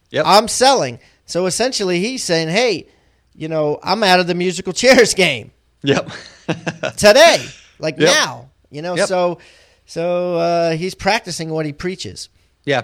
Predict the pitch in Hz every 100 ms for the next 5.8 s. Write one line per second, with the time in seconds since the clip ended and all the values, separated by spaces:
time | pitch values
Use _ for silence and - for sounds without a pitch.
0 | 160 190 208 196 185 170 151 147 - 156
1 | 160 185 190 160 151 120 147 - 139 127
2 | 104 113 113 104 143 170 139 139 131 101
3 | 127 113 110 107 - 95 101 107 123 120
4 | - 131 127 127 143 139 - 156 156 156
5 | 139 147 143 151 151 123 120